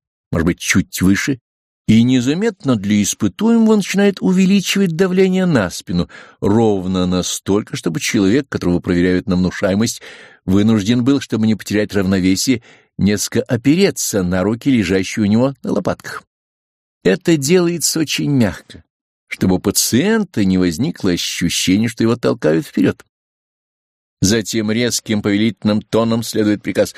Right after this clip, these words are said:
«Ваше тело падает назад, падает, падает». При этом плотно лежащие ладони на спине у пациента несколько надавливают вниз с одновременным ослаблением давления вперед.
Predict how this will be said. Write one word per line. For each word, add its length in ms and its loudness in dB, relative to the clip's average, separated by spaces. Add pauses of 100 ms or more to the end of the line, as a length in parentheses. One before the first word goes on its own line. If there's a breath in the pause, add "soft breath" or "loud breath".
(160 loud breath)
«Ваше 340 0
тело 320 0
падает 380 0
назад, 320 0 (240 loud breath)
падает, 480 -2
падает». 480 -4 (500)
При 140 2
этом 240 0
плотно 360 -2
лежащие 600 0
ладони 380 0
на 100 -2
спине 320 -2
у 60 0
пациента 500 -2 (240 loud breath)
несколько 400 0
надавливают 920 2
вниз 360 -4 (220 loud breath)
с 160 -4
одновременным 680 0
ослаблением 680 0
давления 400 -2
вперед. 400 -4